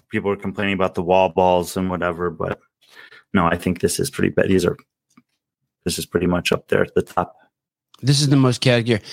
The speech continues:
Speaker 2: not only in, in terms of incident, but in, um,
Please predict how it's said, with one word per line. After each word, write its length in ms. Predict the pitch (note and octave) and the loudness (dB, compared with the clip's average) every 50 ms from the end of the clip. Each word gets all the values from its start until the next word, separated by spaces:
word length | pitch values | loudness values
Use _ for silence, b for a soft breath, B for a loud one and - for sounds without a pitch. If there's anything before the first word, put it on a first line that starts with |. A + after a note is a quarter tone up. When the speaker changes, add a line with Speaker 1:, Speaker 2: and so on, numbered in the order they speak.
| B B B | B B B
Speaker 2:
not 220 | C3 C#3+ D#3+ F#3+ | 2 4 4 4
only 320 | G3 F#3 E3 D3+ C#3+ B2 A#2+ | 4 4 4 2 2 2 2
in, 160 | B2+ B2 - | 0 0 0
in 300 | - C3+ B2 G#2+ B2+ G#2+ | -2 -4 -2 -2 -4 -2
terms 260 | - - B2+ A#2+ A2 | 0 0 0 2 0
of 80 | A2 - - | -2 -4 -2
incident, 540 | C3 B2+ C3 B2+ - - A2 G#2 G2+ F#2 F#2+ | 0 0 0 0 0 -2 0 0 -2 -2 0
but 180 | A2 G#2+ G#2 - - | -2 -2 -2 -2 -4
in, 340 | A2+ A2 G#2+ G#2+ G#2 G2 - | -4 -2 0 0 -2 -2 -4
um, 400 | G#2 G2+ G2+ G2 F#2+ F#2+ F#2 | -4 -2 -2 -2 -2 -4 -6